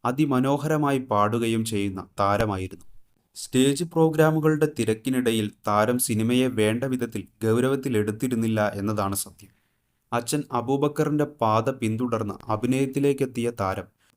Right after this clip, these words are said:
നാൽപതിലധികം ചിത്രങ്ങളിൽ വേഷമിട്ടിട്ടുണ്ട്. കലാകുടുംബമായ നവാസിന്റെ സഹോദരൻ നിയാസ് ബക്കറും ഭാര്യ രഹനയും ഒക്കെ അഭിനയരംഗത്ത് ഉള്ളവരാണ്. ഭാര്യ രഹനയും നവാസും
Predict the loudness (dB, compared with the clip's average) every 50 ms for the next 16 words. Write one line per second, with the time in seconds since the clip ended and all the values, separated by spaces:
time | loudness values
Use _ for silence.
0 | _ _ _ _ -4 0 4 4 4 4 2 2 0 0 0 4 2 4 2 4
1 | 2 2 0 0 -2 -6 -4 -2 -2 0 0 0 0 0 -2 -4 -4 -2 -2 0
2 | 0 0 -2 -2 -2 -2 -4 -8 -8 -8 -12 -14 -14 -16 _ _ _ _ _ _
3 | _ _ _ _ _ _ 0 0 2 4 4 2 2 2 0 2 2 2 2 2
4 | 2 2 2 0 0 0 -2 0 2 0 0 0 0 0 0 0 0 0 -4 -4
5 | -6 -6 -2 0 -2 0 0 0 -2 -2 -2 0 -2 0 0 0 -2 -2 -4 -6
6 | -6 -4 -6 -8 -8 -8 _ _ _ -2 2 4 4 4 2 0 0 0 0 -2
7 | -2 -2 -2 -2 -2 -4 -6 -8 -10 -14 -12 -12 -12 -12 _ _ _ _ _ -2
8 | -2 0 0 0 0 2 2 2 2 0 0 -2 -4 -4 -8 -12 -10 -8 -4 -2
9 | -2 -2 -2 -4 -6 -10 -14 -20 _ _ _ _ _ _ _ _ _ _ 4 6
10 | 8 8 8 6 4 2 2 0 0 0 0 0 2 2 2 2 2 0 0 0
11 | 2 2 0 0 -2 -4 -10